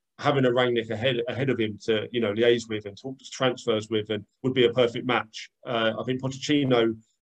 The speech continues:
might feel a bit put off by Rangnick and think, "Well, no, I'm the boss and I don't need a Rangnick above me."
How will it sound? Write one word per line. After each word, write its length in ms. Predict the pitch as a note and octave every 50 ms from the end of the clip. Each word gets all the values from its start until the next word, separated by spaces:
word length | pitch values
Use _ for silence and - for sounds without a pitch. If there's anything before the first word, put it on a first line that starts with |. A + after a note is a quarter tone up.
| _ _ _ -
might 220 | B2+ C3 B2+ -
feel 220 | - - A#2+ A#2+
a 60 | A#2 A2+
bit 220 | A#2+ A#2 - -
put 80 | - B2+
off 200 | A#2 C3 B2+ - -
by 160 | - G#2+ G#2+
Rangnick 400 | G#2+ A2 G#2+ G#2+ G#2+ G#2+ G#2 -
and 80 | A2 A2
think, 140 | A#2+ A#2+ B2
"Well, 140 | A2+ A2+ A2
no, 200 | A#2 A#2+ A2+ A#2+
I'm 140 | C3 C3 A2+
the 60 | A2
boss 320 | A2 G#2 G2+ G2+ - - A#2
and 80 | A2+
I 20 | A2+
don't 140 | A#2 A2 A#2+
need 160 | B2+ B2+ A#2+
a 80 | A2
Rangnick 460 | G2+ G2+ G2+ G2+ G2+ G2+ G2+ G2+ - -
above 240 | - G#2+ G#2+ G#2+ -
me." 180 | - E3 -